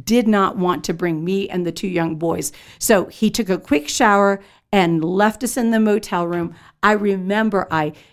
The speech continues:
gave the boys a bath, you know, read them a couple stories, sang them a couple songs, put them to bed. It was a bleak, dark, dirty place, and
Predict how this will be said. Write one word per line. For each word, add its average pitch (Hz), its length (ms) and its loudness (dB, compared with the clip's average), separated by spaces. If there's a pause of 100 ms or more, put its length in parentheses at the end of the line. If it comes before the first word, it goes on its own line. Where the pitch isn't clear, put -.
(160)
gave 247 220 4
the 285 80 0
boys 240 340 2
a 233 60 0
bath, 202 480 0 (400)
you 170 120 2
know, 151 300 -4 (180)
read 220 340 2
them 233 300 2
a 190 60 -6
couple 214 320 -6
stories, 185 720 0
sang 269 500 2
them 233 160 4
a 214 40 -2
couple 208 340 -2
songs, 170 580 0 (360)
put 302 300 2
them 240 180 2
to - 180 -4
bed. 170 600 0 (400)
It 233 180 2
was 185 300 -2 (180)
a 170 140 -8 (420)
bleak, 208 720 -2 (460)
dark, 196 640 2 (440)
dirty 208 680 2 (140)
place, 165 520 -2 (420)
and 185 460 2